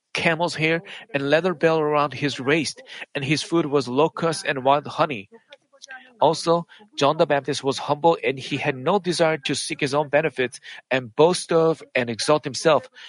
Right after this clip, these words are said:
so he was able to carry out his duty. The Bible says, "Now while the people were in a state of expectation and all, all were wondering in their hearts about John,"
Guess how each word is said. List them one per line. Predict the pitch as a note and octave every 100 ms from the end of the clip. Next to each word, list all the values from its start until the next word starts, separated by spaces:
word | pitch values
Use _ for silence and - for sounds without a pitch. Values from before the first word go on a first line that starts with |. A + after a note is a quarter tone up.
| -
so | - D#3
he | - D#3+
was | C#3+ C3+
able | D3+ D#3+
to | D#3
carry | - D#3 D3 D#3
out | D3+ D3+
his | C#3+
duty. | - D#3+ C3+ G#2+ - - - -
The |
Bible | B2 C#3 C#3+ C#3
says, | D#3+ F#3 - - _ _ _ _ - G3+ A#2+
"Now | C3+ D#3
while | D3+ D3 E3
the | D#3
people | C3+ E3 - C#3
were | C3+ C3 C3+
in | C3+
a | C3
state | - E3+
of | D3+ C#3
expectation | C3 - D#3 - - F#3 - D#3 A#2+
and | C#3+ -
all, | - D#3+ F#3+ F3+ - - _ _ D4 A#4 _ _ C4+ B3+ C4 B3+ _ _ B3 _ _ - _ -
all | C#3+ F#3+ F3+
were | D#3+ D3+
wondering | C#3 D3+ D#3 D#3+ A2
in | C#3+
their | C#3+ B2
hearts | - C#3+ -
about | C3 D3 B2+
John," | - D#3 E3 C#3